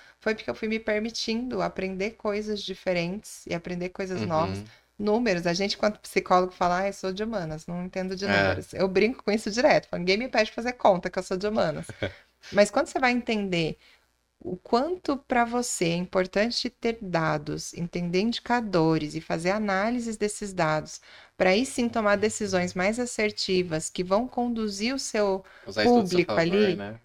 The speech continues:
Speaker 1: no
Speaker 2: Aham.
Speaker 1: objetivo que você precisa, quando você começa a ter propriedade disso, entender a importância, meu,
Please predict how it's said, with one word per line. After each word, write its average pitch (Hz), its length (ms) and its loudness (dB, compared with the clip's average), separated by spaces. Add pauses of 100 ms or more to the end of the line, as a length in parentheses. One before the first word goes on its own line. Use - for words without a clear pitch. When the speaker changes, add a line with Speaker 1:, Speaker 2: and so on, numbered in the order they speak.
Speaker 1:
no 190 120 2
Speaker 2:
Aham. 190 40 8
Speaker 1:
objetivo 180 580 2
que - 100 -14
você 165 260 -6
precisa, 180 680 -4
quando 208 180 0
você 226 100 -6
começa 220 300 0
a - 20 -20
ter 226 120 -4
propriedade 175 800 0
disso, 175 300 -4
entender 170 300 -4
a 220 40 -2
importância, 190 1040 -2 (580)
meu, 220 340 -6